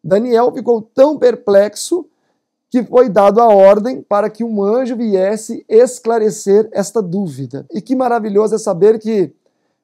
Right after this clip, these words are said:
quando o nosso coração é verdadeiramente sincero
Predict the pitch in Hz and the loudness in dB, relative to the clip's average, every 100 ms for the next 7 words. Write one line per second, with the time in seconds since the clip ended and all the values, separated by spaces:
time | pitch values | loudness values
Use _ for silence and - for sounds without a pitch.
0 | _ 214 233 214 214 220 226 226 220 202 | _ -2 0 0 0 -2 -2 0 0 -4
1 | - 185 165 143 - _ _ 196 196 240 | -6 -6 -6 -10 -16 _ _ 0 2 2
2 | 240 214 226 208 208 185 - 185 151 220 | 2 2 2 0 -6 -10 -14 -14 -10 -4
3 | 220 165 | -2 -2